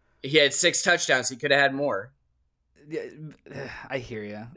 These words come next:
Speaker 2: It,
Speaker 1: Completely
Speaker 2: it,
Speaker 1: different. Completely different.
Speaker 2: Yeah, I'm like, this is the, this is the record. Like, ugh, it, uh, it, it bums
Speaker 1: Yeah,
Speaker 2: me
Speaker 1: but
Speaker 2: out
Speaker 1: he,
Speaker 2: this day.
Speaker 1: Mitch could
Speaker 2: I was
Speaker 1: have gone for the N F L record in passing touchdowns.
Speaker 2: I know. It was exciting too because, um,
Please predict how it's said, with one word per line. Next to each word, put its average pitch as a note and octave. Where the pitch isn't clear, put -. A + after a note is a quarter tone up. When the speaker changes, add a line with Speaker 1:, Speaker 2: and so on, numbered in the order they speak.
Speaker 2:
It, C3+
Speaker 1:
Completely A#3
Speaker 2:
it, E3+
Speaker 1:
different. F3+
Completely A#3
different. D#3
Speaker 2:
Yeah, E3+
I'm G3
like, G3+
this A3
is F3+
the, E3
this F#3+
is D3+
the E3+
record. F3+
Like, D#3
ugh, F3
it, C#3+
uh, C3+
it, D3+
it D3+
bums D3+
Speaker 1:
Yeah, F#3+
Speaker 2:
me -
Speaker 1:
but F3
Speaker 2:
out E3
Speaker 1:
he, -
Speaker 2:
this C3
day. C3
Speaker 1:
Mitch G#3+
could B3
Speaker 2:
I -
was F#3
Speaker 1:
have D3+
gone F#3
for F3+
the C#3+
N D#3+
F D#3
L D3+
record C#3+
in G#2+
passing A#2+
touchdowns. -
Speaker 2:
I B2
know. G#2+
It D3
was F3
exciting C3+
too C3
because, A#2
um, A2